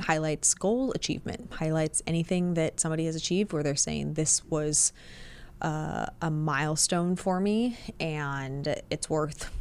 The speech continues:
celebrating," so that everybody in the team does have reality on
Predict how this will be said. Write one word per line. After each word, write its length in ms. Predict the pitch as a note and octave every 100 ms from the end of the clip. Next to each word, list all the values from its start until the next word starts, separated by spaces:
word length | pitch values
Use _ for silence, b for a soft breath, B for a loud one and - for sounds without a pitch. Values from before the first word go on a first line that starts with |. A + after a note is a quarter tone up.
| -
celebrating," 720 | - B3 B3 - - - E3
so 180 | - D3+
that 140 | C#3+ -
everybody 420 | D#3+ E3+ D#3+ D#3
in 80 | D3+
the 80 |
team 260 | D3+ E3 D#3
does 200 | D#3 D3+
have 180 | D#3+ D#3
reality 560 | D#3 D3 D3+ D#3+ D#3 -
on 340 | D3+ D3 D#3+